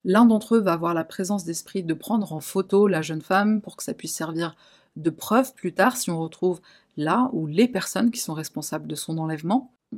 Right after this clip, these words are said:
si tant est qu'on les trouve. La jeune femme leur explique qu'elle et son amie et colocataire ont été kidnappées, et elle donne également aux deux officiers le couteau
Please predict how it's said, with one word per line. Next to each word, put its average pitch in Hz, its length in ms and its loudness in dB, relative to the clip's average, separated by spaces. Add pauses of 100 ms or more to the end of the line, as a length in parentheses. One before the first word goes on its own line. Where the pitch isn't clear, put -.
si - 180 -10
tant 160 140 -8
est - 100 -10
qu'on - 100 -10
les - 80 -10
trouve. - 260 -8 (180)
La 170 140 0
jeune 175 200 -2
femme 269 200 6
leur 180 100 0
explique 240 420 -2
qu'elle 240 280 2
et 165 200 2
son 165 220 -6
amie 185 400 -2
et 120 100 -8
colocataire 160 640 -6 (360)
ont 214 100 2
été 196 420 0 (140)
kidnappées, 156 720 -2 (100)
et - 60 0
elle 208 180 4
donne 220 300 8
également 180 600 0
aux 226 120 2
deux 175 240 0
officiers - 580 0 (240)
le 214 160 0
couteau 208 380 -2